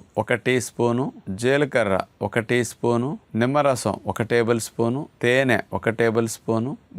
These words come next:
మేగడ ఒక టేబుల్ స్పూను, కాశ్మీరీ కారం ఒక టీ స్పూను, చాట్ మసాలా కొద్దిగా, పసుపు కొద్దిగా, కరివేపాకు కొద్దిగా. ముందుగా చిన్న బాండీలో పచ్చ ఆవాల్ని వేసేసి సన్న సెక మీద అట్లా దోరగా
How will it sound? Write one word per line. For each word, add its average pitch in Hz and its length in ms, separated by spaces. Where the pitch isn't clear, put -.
మేగడ 135 400
ఒక 117 100
టేబుల్ 117 360
స్పూను, 117 360
కాశ్మీరీ 143 640
కారం 110 340
ఒక - 120
టీ 120 100
స్పూను, 117 340
చాట్ 135 380
మసాలా 110 400
కొద్దిగా, 104 420
పసుపు 127 400
కొద్దిగా, 92 440
కరివేపాకు 131 600
కొద్దిగా. 87 400
ముందుగా 131 420
చిన్న 147 240
బాండీలో 104 500
పచ్చ 120 240
ఆవాల్ని 104 440
వేసేసి 110 480
సన్న 123 400
సెక 117 280
మీద 107 180
అట్లా 95 260
దోరగా 107 360